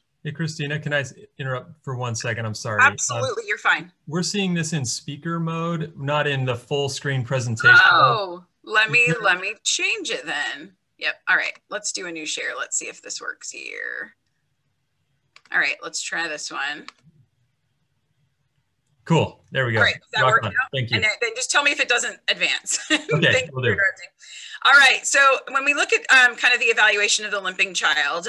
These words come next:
Speaker 2: um, really the biggest thing is trying to na-, uh, narrow that differential, as I mentioned. And so one of the biggest things that's a great differentiator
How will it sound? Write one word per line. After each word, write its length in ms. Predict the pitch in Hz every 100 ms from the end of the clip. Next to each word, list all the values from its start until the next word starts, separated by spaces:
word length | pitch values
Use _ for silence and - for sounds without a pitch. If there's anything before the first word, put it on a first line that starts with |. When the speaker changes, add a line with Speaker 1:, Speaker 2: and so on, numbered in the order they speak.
| -
Speaker 2:
um, 380 | 208 190 185 196 - - - -
really 420 | 311 349 349 311
the 140 | -
biggest 300 | 262 285 285
thing 140 | 277 247
is 120 | 240
trying 240 | - 208 220
to 60 |
na-, 120 | 214 208 - 202
uh, 40 |
narrow 260 | 196 190 190
that 160 | 165
differential, 580 | 185 180 170 165 170 143
as 100 | 147
I 80 | 165
mentioned. 500 | 156 156 156 131 151
And 140 | 202 220
so 320 | 240 202 208
one 180 | 233 285
of 60 |
the 80 | 285
biggest 340 | 247 240 -
things 340 | - 254 262 254
that's 180 | 226 233
a 180 | 180
great 300 | 180 220 233
differentiator 800 | 240 226 202 190 190 196 170 170